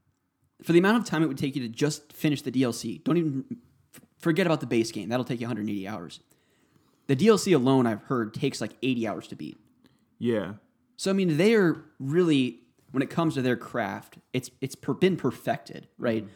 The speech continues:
Speaker 1: I mean, they take so many years to develop it. They have a great team of people that are extremely passionate about what they do, and all they wanna do is create great experiences.
Speaker 2: Yeah.
Speaker 1: I think companies like Bethesda that have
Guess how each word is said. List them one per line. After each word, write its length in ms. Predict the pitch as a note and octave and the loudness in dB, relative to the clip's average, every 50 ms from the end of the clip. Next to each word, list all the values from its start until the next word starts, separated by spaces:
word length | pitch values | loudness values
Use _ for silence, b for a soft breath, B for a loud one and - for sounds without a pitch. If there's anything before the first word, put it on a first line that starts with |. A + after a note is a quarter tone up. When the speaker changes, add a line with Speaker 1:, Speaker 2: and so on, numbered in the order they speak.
| B B | B B
Speaker 1:
I 40 | - | 0
mean, 80 | D3 C#3+ | 2 2
they 80 | C#3+ - | 2 0
take 320 | - - - D3+ C#3 - | -2 -6 -8 -8 -8 -6
so 280 | - - - - E3+ F3 | -8 -8 -4 -2 0 0
many 160 | F#3 G3 G3 | 0 0 0
years 240 | E3+ D#3 D3+ D3+ - | 0 -2 -2 -4 -6
to 40 | - | -8
develop 340 | C3+ A#2 A#2 A2+ A2+ A2+ A#2+ | -6 -4 -2 -2 -2 -2 -2
it. 180 | A#2+ A2+ - B B B | -4 -4 -6 B B B
They 60 | - B2+ | -4 -2
have 100 | A#2+ A2 | -2 -2
a 40 | |
great 280 | A2+ A#2 C3 D3+ E3 D#3+ | 0 2 4 4 4 4
team 120 | - E3+ D#3 | 2 0 -2
of 40 | B2+ | 0
people 280 | - C3+ C3 A#2+ B2 B2 | 2 0 0 0 0 -4
that 100 | A#2+ A2+ | -2 -4
are 60 | G#2 | -4
extremely 440 | - - - - - D3 C#3+ C#3 C3 | -8 -10 -10 -4 -2 0 0 0 -2
passionate 460 | C3+ - - D3 C#3+ C#3+ - - C3 | -4 -6 -6 -6 -6 -6 -6 -6 -4
about 200 | A#2+ B2 A2 G#2+ | -2 -2 -2 -2
what 180 | A#2 B2 B2 B2 | -2 -2 -2 -2
they 140 | C3+ B2+ B2+ | -2 -4 -4
do, 360 | A#2 A2+ G#2+ G#2 G#2+ G#2+ - B B B B B | -2 -2 0 0 0 0 -4 B B B B B
and 100 | B D3 | B -2
all 140 | - E3 F#3+ | 2 2 4
they 100 | G3 G#3 | 6 6
wanna 160 | F3+ E3+ D#3+ | 4 4 2
do 140 | C#3+ C3 C3+ | 2 2 0
is 100 | A#2+ A#2 | 0 0
create 360 | - - - B2+ B2+ A#2+ A2 - | -4 -8 -4 -2 0 -2 -2 -2
great 160 | B2 A#2+ G#2+ | -2 -2 -2
experiences. 720 | G#2 - - - A2 G#2 G2 - - - - - - - _ _ | -4 -6 -10 -10 -8 -8 -8 -10 -12 -14 -16 -16 -18 -20 _ _
Speaker 2:
Yeah. 220 | - A2+ F#2+ E2 F#2 - _ - | -12 -12 -10 -10 -12 -10 _ 0
Speaker 1:
I 120 | C#3+ C#3+ | 0 0
think 540 | C#3 - - - A3 G3 E3 D#3 - - - b b b b b _ _ _ _ _ _ _ - | 0 -2 -4 -2 0 0 0 0 -2 -6 -18 b b b b b _ _ _ _ _ _ _ -4
companies 340 | - E3 C#3+ C#3+ D3+ C3 | -4 -4 -2 0 -2 0
like 100 | C#3 B2+ | -2 -2
Bethesda 720 | - B2 - - E3+ D#3 D#3 C#3+ A#2+ A#2+ A#2 G#2+ A2 A2+ - b b b b b | -4 -6 -6 -2 -2 -2 -2 -2 -4 -4 -4 -4 -4 -6 -10 b b b b b
that 120 | A#2+ A#2 | -4 -4
have 340 | A#2+ A#2+ B2+ B2+ A#2 A#2 A2 | -4 -2 -2 0 0 -2 -2